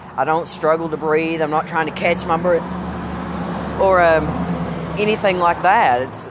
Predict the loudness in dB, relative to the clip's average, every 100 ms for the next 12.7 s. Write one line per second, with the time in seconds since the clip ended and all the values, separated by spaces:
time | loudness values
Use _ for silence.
0 | -2 -2 0 -4 -8 -14 -20 -20 -20 -20
1 | -20 -20 -20 -20 -8 -4 -4 -2 0 0
2 | -2 -6 -8 -10 -10 -8 -6 -6 -6 -8
3 | -8 -8 -8 -10 -14 -20 -20 -20 -20 -20
4 | -20 -20 -20 -20 -20 -20 -20 -20 -20 -10
5 | -2 -2 0 -2 -4 -6 -8 -4 -4 -4
6 | -6 -8 -6 -6 -6 -10 -8 -6 -6 -8
7 | -8 -4 -4 -4 -10 -12 -12 -10 -8 -6
8 | -6 -8 -12 -16 -12 -8 -6 -2 -4 -4
9 | -6 -4 -4 -8 -14 -20 -20 -20 -20 -20
10 | -20 _ _ -20 _ _ _ -12 -8 -6
11 | -6 -12 -18 _ _ _ _ _ -20 _
12 | _ -10 -8 -6 -8 -10 -12